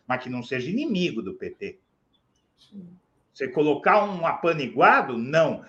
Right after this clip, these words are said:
Speaker 1: mas colocar um inimigo também, aí é demais, né?
Speaker 2: É verdade. Ô, Edu,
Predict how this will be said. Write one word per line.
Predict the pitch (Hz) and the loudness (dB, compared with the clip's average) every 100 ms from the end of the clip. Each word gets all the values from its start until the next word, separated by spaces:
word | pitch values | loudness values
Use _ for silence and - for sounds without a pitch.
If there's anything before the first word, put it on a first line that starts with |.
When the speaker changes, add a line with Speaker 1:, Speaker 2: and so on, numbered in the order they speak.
| - | -12
Speaker 1:
mas | 117 110 | -8 -6
colocar | - 139 240 160 160 | -2 -2 0 0 0
um | |
inimigo | 170 170 156 139 143 185 | -4 -6 -6 -6 -4 -4
também, | 226 190 123 131 | -2 -2 -2 -2
aí | 135 120 | -2 -2
é | |
demais, | 123 202 135 90 | -4 -4 -4 -4
né? | 90 95 _ _ _ _ _ _ _ _ _ _ _ _ _ _ 196 175 | -10 -16 _ _ _ _ _ _ _ _ _ _ _ _ _ _ -18 -16
Speaker 2:
É | 170 | -10
verdade. | 185 202 170 165 165 - - _ _ _ _ _ | -8 -6 -6 -8 -12 -20 -20 _ _ _ _ _
Ô, | - 226 240 | 2 4 6
Edu, | 254 247 302 247 196 | 6 4 4 4 2